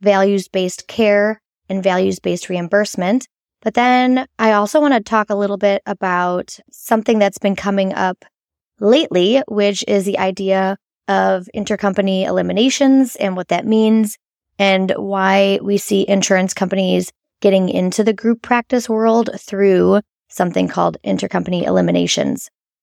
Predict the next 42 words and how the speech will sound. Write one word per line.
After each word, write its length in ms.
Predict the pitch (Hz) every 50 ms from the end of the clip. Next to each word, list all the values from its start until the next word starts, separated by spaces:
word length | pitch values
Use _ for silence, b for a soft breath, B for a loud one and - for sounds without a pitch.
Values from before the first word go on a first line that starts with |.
| _ _ _
So 460 | - - 240 226 226 226 226 220 202 - _ _ _ _ _ _
for 80 | - 240
those 260 | 220 226 220 233 208
of 120 | 269 247 208
you 400 | 202 208 208 214 220 247 262 - - -
who 460 | - 233 226 220 214 214 208 208 -
don't 340 | - 208 226 226 269 - -
know 300 | 208 190 180 202 254 285
what 180 | - 214 208 -
values-based 920 | 190 196 185 170 185 208 226 233 220 - - 196 185 196 202 - - -
care 340 | - - - 262 254 254 247
is, 400 | - - 180 175 175 185 190 - - _ _ _ _ _ _ _ _
the 180 | 202 196 240 233
idea 360 | 226 226 208 247 269 294 277
is 260 | - 220 196 190 -
not 160 | 202 190 -
new, 360 | - 202 180 180 202 269 339 302 - -
and 120 | - 196
it's 140 | 196 - -
something 320 | - 196 185 - - 190
that's 180 | 190 180 - -
been 200 | - 208 190 190
around 500 | 185 180 185 180 180 180 180 180 180 - -
in 260 | - 196 185 185 180
the 80 | 180 185
medical 460 | 185 226 277 294 277 - 208 185 175
world 320 | 180 180 180 180 185 180 -
for 180 | - 196 175
a 60 | 180
long 200 | 175 175 170 170
time. 440 | 165 - - 190 185 175 165 165 165 - _ _ _ _ _ _ _ -
We 80 | 214
just 340 | 185 185 202 202 190 - -
have 140 | 220 202 175
not 320 | 190 185 180 175 180 -
seen 300 | - - - - 196 196
it 320 | 185 165 170 - - - - -
in 460 | - 196 - - - - - - - -
the 400 | - 87 95 92 92 92 92 92
mental 260 | - 92 90 - 196
health 240 | 185 214 339 381 -
space. 480 | - - - - - - 185 - -